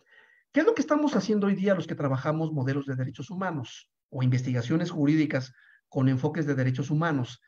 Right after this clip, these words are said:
Estamos trabajando mucho sobre estas tensiones que hay sobre mas-, sobre investigación cuantitativa versus investigación cualitativa, ¿no? O sea, la investigación cuantitativa es esta investigación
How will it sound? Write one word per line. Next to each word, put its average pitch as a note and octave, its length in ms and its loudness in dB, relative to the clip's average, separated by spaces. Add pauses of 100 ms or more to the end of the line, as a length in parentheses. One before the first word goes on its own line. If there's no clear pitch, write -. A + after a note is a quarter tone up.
(440)
Estamos D4 320 2
trabajando G#3 540 0
mucho F3+ 280 -2
sobre D#3 200 -4
estas F3+ 200 -4
tensiones D3 560 -2
que C#3 140 -6
hay C#3 160 0
sobre D3 240 -6
mas-, B2+ 280 -4
sobre C3 200 -6
investigación B2+ 560 -6
cuantitativa C3+ 880 -6 (400)
versus D#3+ 460 0
investigación C3 640 -4
cualitativa, A#2+ 760 -10 (220)
¿no? E3 160 -4
O - 840 -14
sea, D3+ 440 0 (100)
la E3+ 140 2
investigación F#3 460 2
cuantitativa F3+ 920 0
es D3 220 -6
esta E3+ 180 -6
investigación D3 960 -2